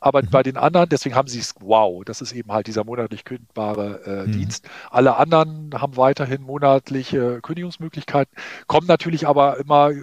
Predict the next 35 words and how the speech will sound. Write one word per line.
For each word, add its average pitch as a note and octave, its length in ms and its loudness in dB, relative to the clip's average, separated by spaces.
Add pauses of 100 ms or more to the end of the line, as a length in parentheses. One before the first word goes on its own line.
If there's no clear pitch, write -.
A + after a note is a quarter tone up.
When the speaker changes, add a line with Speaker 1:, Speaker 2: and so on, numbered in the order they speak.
(220)
Speaker 1:
zum, C#3+ 320 -18
gerade C3+ 320 4
Anfang D3+ 280 -8
des C#3 200 -10
Jahres D3+ 420 0
gerne D3 260 -2
mal C#3 300 -2
mit. C#3 220 -6
Und C#3 180 -10
wenn C#3 100 -6
sie C3 120 -8
jetzt - 360 -4
machen, C#3+ 300 -8
ne, C#3+ 140 -8
Jahresabo C#3+ 960 -2 (920)
statt, C3+ 260 4 (440)
äh, B2+ 140 2
sieben C#3 260 -10
neunundneunzig C#3 720 0
dann B2+ 160 2
neunundsiebzig C#3+ 720 -4
Euro, C3+ 320 2 (180)
da B2 120 2
schlagen D3 280 6
natürlich C#3+ 320 -6
viele C3+ 240 -10
zu. - 240 -12
Und C3+ 80 -8
das B2+ 140 -4
ist, - 260 -12
das B2 140 -6
ist D3 100 -8
auch A#2+ 160 -8
so C3 140 -12
die, B2+ 180 -12